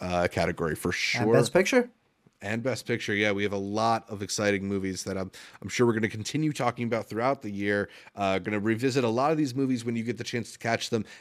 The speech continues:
Speaker 1: in Chicago over the next week or two
Speaker 2: Yes,
Speaker 1: as
Speaker 2: sir.
Speaker 1: well.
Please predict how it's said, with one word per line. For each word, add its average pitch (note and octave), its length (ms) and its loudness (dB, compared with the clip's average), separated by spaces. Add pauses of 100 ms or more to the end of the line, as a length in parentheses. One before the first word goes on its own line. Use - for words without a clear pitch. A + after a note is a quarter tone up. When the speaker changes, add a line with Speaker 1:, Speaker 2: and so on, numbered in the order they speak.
(120)
Speaker 1:
in A2 160 0
Chicago C3+ 880 0
over A#2 160 0
the A#2 60 0
next A2+ 260 -4
week A#2+ 280 -2
or A#2 60 -2
two - 200 -2
Speaker 2:
Yes, A#2+ 140 -2
Speaker 1:
as A#2 140 4
Speaker 2:
sir. D#3 280 4
Speaker 1:
well. C3 420 2